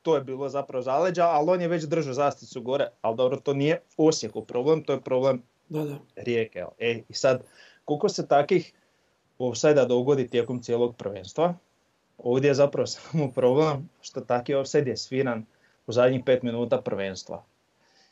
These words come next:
Speaker 1: I sad, eto, oni nisu uspjeli pobijediti i sad je Osijek odjednom, eto,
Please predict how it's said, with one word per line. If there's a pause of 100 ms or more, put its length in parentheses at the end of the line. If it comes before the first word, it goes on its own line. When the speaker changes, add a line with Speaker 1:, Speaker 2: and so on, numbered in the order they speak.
(280)
Speaker 1:
I
sad,
eto,
oni
nisu
uspjeli
pobijediti
i
sad
je
Osijek
odjednom,
eto,